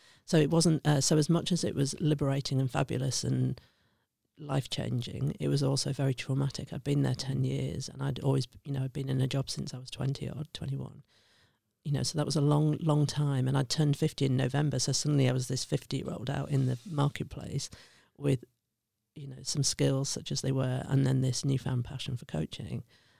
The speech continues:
Um, and that was it, really. That was kind of all I'd got in my knapsack was, was that. Um, so it was,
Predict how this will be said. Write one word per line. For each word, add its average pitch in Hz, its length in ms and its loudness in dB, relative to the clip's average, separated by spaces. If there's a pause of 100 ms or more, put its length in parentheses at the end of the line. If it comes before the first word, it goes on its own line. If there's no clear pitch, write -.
(160)
Um, 131 320 0 (100)
and 139 160 2
that 156 100 0
was 135 140 -4
it, 147 300 -4
really. 131 200 -2
That 139 140 -4
was 139 80 -6
kind 139 220 -2
of 131 80 0
all 139 120 2
I'd 127 120 0
got 135 160 -4
in 131 100 0
my 123 80 0
knapsack - 640 -6 (100)
was, - 280 -12 (180)
was 127 180 -4
that. 139 340 -2 (640)
Um, 135 480 -4
so 160 160 -10
it - 20 -2
was, 156 140 -2